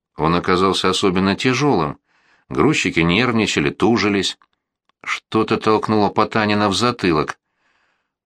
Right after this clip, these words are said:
Он бросился к ним, стал помогать. Совместными усилиями они заволокли контейнер в салон, пристроили в общую массу. Потанин замешкался, стал поправлять брезент.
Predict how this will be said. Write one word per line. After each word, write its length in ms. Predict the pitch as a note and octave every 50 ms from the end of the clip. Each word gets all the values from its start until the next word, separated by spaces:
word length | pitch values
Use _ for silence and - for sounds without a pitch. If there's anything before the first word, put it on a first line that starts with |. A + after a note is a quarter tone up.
| _ -
Он 240 | - F#2 F#2+ F#2 F2
бросился 540 | F2 - G2+ F#2 - - G2 E2+ - F#2 D#2+
к 100 | - F2+
ним, 340 | F#2 G2+ A2 A#2 A#2 A2+ - _ _ _ -
стал 280 | - - - B2 D3+ C#3
помогать. 640 | - A#2 G2+ F#2+ F2 D2+ E2 E2 E2 E2 - - _ _ _ _ _ _ _ _ _ _ _
Совместными 600 | - - - G#2+ B2 D#3+ F#3+ F3+ - - F3 F3
усилиями 680 | F3 E3 D#3+ - F#3 G3 F#3 D3+ G2+ E2 D2+ D2+ C#2+ - _ _ _ _
они 280 | - E2+ G2+ C3+ E3 D#3+
заволокли 480 | A#2+ B2 A#2+ A#2+ A2+ G#2+ - C3 B2+
контейнер 600 | B2+ - G#2 G2+ F#2+ - A#2 A2+ A2 G#2+ G#2 F#2+
в 60 | - -
салон, 480 | - G#2 G#2 A2+ C#3 D#3+ E3 D#3 C#3+ _ _ _ _ _ _ _ -
пристроили 540 | - - B2 B2 - - E3 F3+ F#3 E3+ D3
в 100 | A2+ C3
общую 300 | D3+ D3 - - D#3 D#3+
массу. 520 | C#3+ A2 F2 D#2+ D#2 - - - D2 C#2+ _ _ _ _ _ _ _ _ _ _
Потанин 460 | - - - - F2+ F2+ F2+ F2+ F2
замешкался, 920 | D#2 D2+ F2+ F2+ F2+ G#2 B2 C3 - - - B2+ A#2 - - A#2+ A2+ A2 _ _ _ _ _
стал 320 | - - - - C#3 D#3 D3
поправлять 520 | - G#2 E2 - E2+ F2 F2 F2 E2 D2+ C#2
брезент. 640 | D#2 F2+ G2 F#2+ F2 G2+ B2+ C#3 C3+ C3 - _